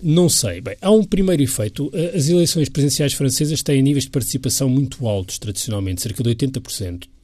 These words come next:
Tudo indicava que estas eleições iam ter um nível mais baixo de participação, em redor dos setenta por cento.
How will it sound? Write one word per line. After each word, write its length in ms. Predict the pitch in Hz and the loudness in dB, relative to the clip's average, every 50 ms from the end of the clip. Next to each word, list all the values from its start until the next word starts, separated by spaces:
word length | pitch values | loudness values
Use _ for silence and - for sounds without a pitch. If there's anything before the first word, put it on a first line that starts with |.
| - - _ - | -20 -20 _ -2
Tudo 240 | - 196 196 175 175 | 2 2 4 4 4
indicava 480 | 160 151 139 135 151 151 151 147 151 | 2 2 0 0 -2 -2 -2 -2 -4
que 120 | 135 - 151 | -4 -2 -2
estas 200 | 139 - 156 135 | -2 -2 0 0
eleições 420 | 135 139 139 127 - 151 143 123 | 2 2 2 2 2 0 0 0
iam 140 | 139 143 123 | 0 -2 -2
ter 160 | 127 139 131 | 0 -2 -2
um 40 | 127 | 0
nível 320 | 127 131 131 127 131 123 | 0 0 0 -2 -2 -2
mais 300 | 117 120 131 131 131 110 | -2 0 0 0 0 0
baixo 400 | 110 101 117 117 120 117 - - | -2 -2 0 0 0 -2 -4 -6
de 60 | - - | -6 -6
participação, 580 | 123 107 - - - 95 - 101 - - 95 90 | -8 -6 -6 -8 -10 -10 -10 -8 -8 -8 -8 -8
em 60 | 98 | -8
redor 240 | 98 127 120 120 117 | -6 -4 -4 -4 -2
dos 200 | 117 107 - - | -4 -4 -4 -4
setenta 300 | - - 120 113 117 104 | -2 -4 -4 -4 -6 -10
por 140 | - - | -12 -12
cento. 340 | - - 92 87 90 - - | -12 -12 -12 -12 -16 -18 -20